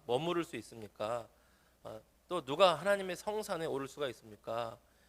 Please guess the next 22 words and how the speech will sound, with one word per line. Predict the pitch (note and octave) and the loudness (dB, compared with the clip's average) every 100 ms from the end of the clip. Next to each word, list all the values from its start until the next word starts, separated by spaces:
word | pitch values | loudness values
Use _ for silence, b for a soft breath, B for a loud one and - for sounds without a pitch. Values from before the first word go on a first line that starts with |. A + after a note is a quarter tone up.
| b - | b -8
하나님의 | C3+ F#3 F#3 F3+ F3 | -6 0 0 0 -2
성막, | - E3 D#3+ C#3+ - - - | -4 -4 2 2 0 -12 -10
또 | |
하나님의 | C3 D#3 D#3 D#3 D3 C#3+ - | -2 -2 0 0 -2 -2 -4
거룩한 | C#3 - D3+ | -6 -4 -6
성 | D3+ C3 | -6 -4
예루살렘, | B2 B2+ C#3+ C3+ D3 A2+ | -4 -4 -4 -2 -2 -4
성전, | - C#3+ C#3+ C#3+ D#3 A#2+ b b b b | -10 -10 -6 2 2 0 b b b b
아, | C3 B2 | -6 -4
이런 | C3+ D#3 D3+ B2+ A#2 A2+ | 0 0 0 -10 -12 -10
것을 | A#2+ C3 | -8 -4
말하는 | A2 A#2 B2+ | -2 -2 -2
것이죠. | A2 - - C#3+ _ b b b b b | -8 -10 -16 -16 _ b b b b b
아, | - | -12
같은 | - C3+ A3 A3+ | -6 -6 -4 0
말입니다. | F3+ B2+ A#2+ A2 A2+ G2+ - _ b b b | 4 4 0 -8 -6 -8 -12 _ b b b
아, | B2 A#2+ A2 A2 - | -4 -2 -4 -8 -8
누가 | C#3+ F3+ F#3+ | 2 4 4
하나님께 | F#3+ F#3 E3+ D3+ | 2 -2 -4 -4
예배드릴 | A#2 C#3 C#3 C3+ | -4 -2 -2 -4
수 | C3 A#2 | -8 -12
있습니까? | - A#2 A2+ D#3 D3 | -12 -16 -12 -6 -6